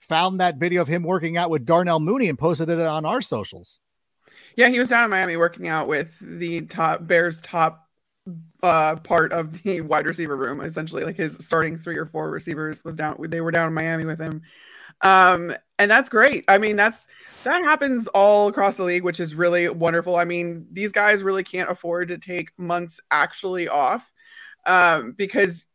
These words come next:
Speaker 2: it just makes it that much harder when you get to training camp. And I think
Speaker 1: Mm-hmm.
Speaker 2: what the tweet from Daniel Greenberg was saying, uh, if, if it's the video that I th-,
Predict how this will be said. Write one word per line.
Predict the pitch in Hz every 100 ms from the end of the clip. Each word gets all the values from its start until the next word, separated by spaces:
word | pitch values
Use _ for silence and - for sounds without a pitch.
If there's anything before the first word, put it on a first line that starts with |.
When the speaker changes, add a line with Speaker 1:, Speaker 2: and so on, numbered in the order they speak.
| _
Speaker 2:
it | 196
just | 196 202
makes | 190 175
it |
that | 165
much | 170 165
harder | 170 160 170
when | 170
you | 165
get | 156 -
to | -
training | 170 147 180
camp. | 202 220 233 _ _ - _ _
And | 196
I | 196
think | 240 214
Speaker 1:
Mm-hmm. |
Speaker 2:
what | 202 -
the | - -
tweet | - 254 214
from | 190
Daniel | 170 156
Greenberg | 165 160 143 135
was | 165
saying, | 160 156 147 143 -
uh, | 143 -
if, | 196 - _ _ - -
if | 208 208
it's | 196
the | 202 190
video | 226 240 208 185
that | 170
I | 156 175
th-, | 175